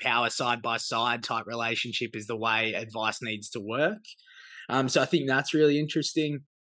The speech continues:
And your, uh, your analogy about getting out the door, um, <laughs> so, so, you know, favoriting the journey over the outcome, I think that's a, that's a really,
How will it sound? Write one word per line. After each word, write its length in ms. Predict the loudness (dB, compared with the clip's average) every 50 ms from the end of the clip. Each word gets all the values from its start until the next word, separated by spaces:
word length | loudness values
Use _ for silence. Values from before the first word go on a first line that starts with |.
| _ _ _ _ _ _
And 260 | 2 2 2 2 0 2
your, 280 | 4 6 6 8 6
uh, 240 | 6 6 4 2 0 -2 -6 _ _ _ _
your 140 | 2 4 4
analogy 440 | 6 6 8 8 8 6 6 4 4
about 260 | 4 4 4 2 -2
getting 280 | -2 0 0 0 -2 -2
out 160 | -4 -6 -6
the 100 | -8 -10
door, 520 | -6 -2 0 0 2 2 2 0 -2 -2 -6 -12 -20 -20 -18 _ -2
um, 320 | 0 0 2 2 0 0
<laughs> 120 | -2 2 4
so, 320 | 4 4 6 4 4 2
so, 260 | 2 0 0 2 2
you 200 | 2 0 0 -2
know, 100 | -2 -2
favoriting 520 | -2 -2 0 2 2 2 2 0 -2 -2 -2
the 80 | -2 -2
journey 400 | 0 -2 0 0 -2 -2 0 0
over 160 | 0 0 -2 -2
the 140 | -2 0 0
outcome, 400 | 0 0 -2 -2 -4 -2 -2 -2
I 80 | -2
think 300 | -2 -2 -4 -4 -4 -8 _ -20 -20 -8 _
that's 240 | -2 0 0 0 0
a, 40 | 0
that's 300 | 0 0 0 0 0 0
a 80 | -2
really, 460 | 0 0 0 0 0 0 -2 -2 -4